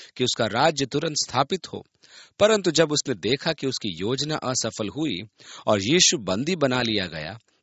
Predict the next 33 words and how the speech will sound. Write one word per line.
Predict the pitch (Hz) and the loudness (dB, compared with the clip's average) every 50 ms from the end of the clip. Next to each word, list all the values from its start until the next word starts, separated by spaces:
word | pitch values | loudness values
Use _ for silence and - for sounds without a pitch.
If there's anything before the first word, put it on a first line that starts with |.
| - | -2
तो | - 151 - | -2 0 0
उसे | - 170 - - 208 196 | 0 0 2 2 2 0
अपनी | - 180 - - 156 | 0 -2 -4 -4 -4
योजना | 135 113 113 123 139 - 165 170 165 | -2 0 0 0 0 0 -2 -2 -2
पर | 151 - 143 | -2 -4 -4
पश्चाताप | - - - - - 113 101 - 120 139 180 - - - | -4 -4 -4 -2 -4 -4 -4 -4 -4 -4 -4 -6 -8 -10
हुआ। | 90 78 - _ _ _ _ _ _ _ _ _ _ _ - | -12 -12 -14 _ _ _ _ _ _ _ _ _ _ _ -2
इस | 208 226 - - | -2 0 0 0
मत | 123 120 123 - | 0 -2 -2 0
का | - 143 | -2 -2
कोई | 127 - 135 135 135 - | -2 0 -2 -4 -4 -4
ऐतिहासिक | - 101 - - 104 95 107 123 - - 143 - | -6 -8 -6 -6 -6 -4 -4 -4 -4 -4 -4 -6
सबूत | - - 104 90 92 113 117 - - | -6 -6 -6 -6 -8 -8 -10 -8 -10
नहीं | - 78 101 113 104 | -10 -8 -8 -8 -10
है, | - 139 - _ - - - - - - _ _ - | -10 -14 -18 _ -20 -20 -20 -20 -20 -20 _ _ 0
पर | - 180 151 | 0 0 2
यह | 131 135 147 147 | 2 2 2 4
एक | - 147 135 - | 2 0 -2 0
रोचक | 101 107 123 131 - - 143 - - | 0 0 2 2 2 0 0 -2 -6
कल्पना | - 82 80 78 _ - 98 101 | -6 -6 -6 -8 _ -8 -8 -8
है। | 110 95 - - _ _ _ _ _ _ _ _ _ _ _ _ _ _ _ _ _ - | -8 -10 -14 -20 _ _ _ _ _ _ _ _ _ _ _ _ _ _ _ _ _ -2
पश्चाताप | - 202 - - 208 190 214 202 202 190 | -2 0 0 0 0 2 4 4 2 2
के | - 160 | 0 -4
दो | 139 123 147 147 135 | -2 0 0 2 2
रूप | 127 139 135 - - | 0 -2 -4 -6 -10
होते | 95 90 - - | -12 -10 -10 -10
हैं। | 82 71 73 - _ _ _ _ _ _ _ _ _ _ _ _ _ _ _ _ _ - 131 | -12 -12 -14 -20 _ _ _ _ _ _ _ _ _ _ _ _ _ _ _ _ _ -4 -2
यदि | 151 143 151 156 | 0 4 4 6
आप | 170 190 202 - | 6 4 4 0
किसी | - 185 170 - 165 | -2 -2 0 0 0
जेल | 127 110 123 139 156 165 | 2 4 4 4 4 4
में | 165 170 | 2 0
जाएं, | 139 - 104 107 117 110 82 80 | 0 0 0 0 0 -2 -4 -8